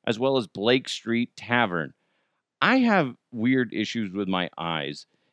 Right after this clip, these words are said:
and, like, everything has to be the perfect lighting. Otherwise, I can't co-, comp-, I, th-,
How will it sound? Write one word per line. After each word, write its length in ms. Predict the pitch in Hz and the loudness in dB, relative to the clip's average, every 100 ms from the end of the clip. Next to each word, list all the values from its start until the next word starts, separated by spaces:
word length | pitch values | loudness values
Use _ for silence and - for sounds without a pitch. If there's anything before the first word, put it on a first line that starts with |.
| _ | _
and, 120 | 123 123 | -2 0
like, 180 | 123 - | 0 -2
everything 420 | 147 185 196 196 | 0 0 2 2
has 180 | 165 147 | 2 0
to 60 | 135 | 0
be 140 | 131 | 0
the 80 | 113 | 0
perfect 500 | - - 127 139 - | -6 -4 -2 -2 -8
lighting. 560 | 95 98 107 120 135 - | -2 0 2 0 -2 -2
Otherwise, 500 | 123 120 117 113 - _ _ | -2 0 2 0 -2 _ _
I 140 | 87 143 | -2 -2
can't 400 | - 165 143 - _ _ _ _ _ _ _ - | 0 0 0 -2 _ _ _ _ _ _ _ -8
co-, 100 | - _ | -8 _
comp-, 320 | - 156 151 - _ | 0 4 4 0 _
I, 120 | 139 | 0
th-, 280 | 151 135 165 | 0 2 0